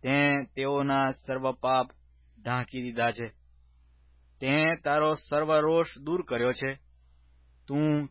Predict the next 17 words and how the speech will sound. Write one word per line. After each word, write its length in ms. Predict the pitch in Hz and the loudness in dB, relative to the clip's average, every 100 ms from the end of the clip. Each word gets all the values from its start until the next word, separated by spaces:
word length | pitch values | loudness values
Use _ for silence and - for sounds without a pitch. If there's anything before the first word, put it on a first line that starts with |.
| - | -2
તારા 320 | 131 139 139 | 4 6 6
ક્રોધાવેશથી 960 | - 120 110 120 117 131 139 - 139 | 2 -4 0 2 2 2 0 -4 -8
પાછો 480 | 135 - 110 107 131 131 - - - | -8 -6 -6 -6 -8 -8 -12 -20 -16
ફર્યો 240 | 104 104 139 | -10 -4 -4
છે. 160 | - 131 - - _ _ _ - _ _ _ _ 110 | -6 -14 -16 -20 _ _ _ -20 _ _ _ _ -6
હે 240 | 127 160 | 0 2
અમારા 360 | 151 147 139 131 | 2 2 4 2
તારણના 580 | - 120 123 123 123 | 2 0 0 0 0
દેવ, 340 | 117 117 131 143 165 _ - - _ | -2 -2 0 0 -2 _ -20 -20 _
અમને 380 | 101 110 113 127 | -8 -4 -2 -2
ફેરવ. 440 | 143 - 104 120 135 - _ _ - - _ _ - | -2 -6 -2 0 0 -2 _ _ -20 -20 _ _ -10
અમારા 480 | 135 151 165 165 156 | -2 4 6 8 8
પરથી 480 | 156 156 151 165 160 | 6 0 0 -2 -2
તારો 320 | 151 147 156 | 2 4 4
કોપ 420 | 151 131 147 156 147 110 - | 0 -2 2 0 -2 -14 -16
દૂર 240 | 127 160 165 | -6 -6 -4
કર. 240 | 123 113 | -2 -2